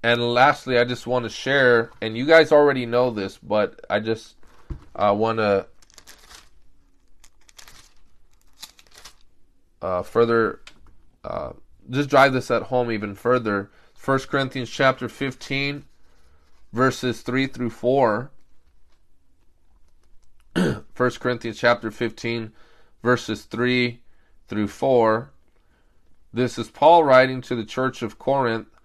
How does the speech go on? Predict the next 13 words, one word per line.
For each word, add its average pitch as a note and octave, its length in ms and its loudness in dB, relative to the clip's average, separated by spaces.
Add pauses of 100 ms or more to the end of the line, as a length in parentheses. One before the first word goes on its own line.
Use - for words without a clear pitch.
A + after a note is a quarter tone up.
(260)
"For B2+ 180 0
what D3 240 6
I E3+ 180 8
received, D#3 680 2
I B2+ 100 2
passed D3 460 0
on C#3+ 220 -2
to C#3 140 -6
you C3+ 340 -2
as B2 300 2
of A2+ 180 -2
first - 600 0
importance." G#2+ 800 -8